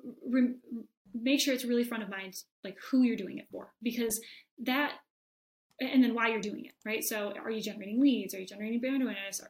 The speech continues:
Brand awareness? Are you trying to raise the profile of one of your executives in your company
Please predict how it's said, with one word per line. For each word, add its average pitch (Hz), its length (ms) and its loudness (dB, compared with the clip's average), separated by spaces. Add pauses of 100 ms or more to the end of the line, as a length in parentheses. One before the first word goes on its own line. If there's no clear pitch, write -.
Brand 254 300 0
awareness? 196 340 -8
Are 220 100 -8
you 214 160 -6
trying 208 300 -6
to 208 160 -8
raise 202 180 -4
the 214 60 -8
profile 220 420 -4
of 214 60 -10
one 220 100 -6
of 214 60 -8
your 233 100 -2
executives 233 420 -6
in 202 60 -12
your 202 100 -18
company 226 500 -2